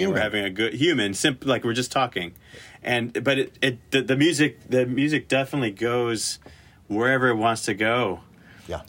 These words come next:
Speaker 1: Um, and it was so cool because Kronos, he asked them to, like, s-, talk during the piece, just stream of consciousness.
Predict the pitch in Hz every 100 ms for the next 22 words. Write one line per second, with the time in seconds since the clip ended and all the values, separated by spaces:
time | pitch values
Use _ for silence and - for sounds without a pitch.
0 | - 110 123 123 117 - 131 - 151 123
1 | 120 107 - 127 120 113 - - 110 123
2 | 113 117 - 104 107 98 - - - -
3 | - 117 - - - 104 113 110 95 120
4 | 120 113 - - - 120 107 - 117 120
5 | 123 135 131 -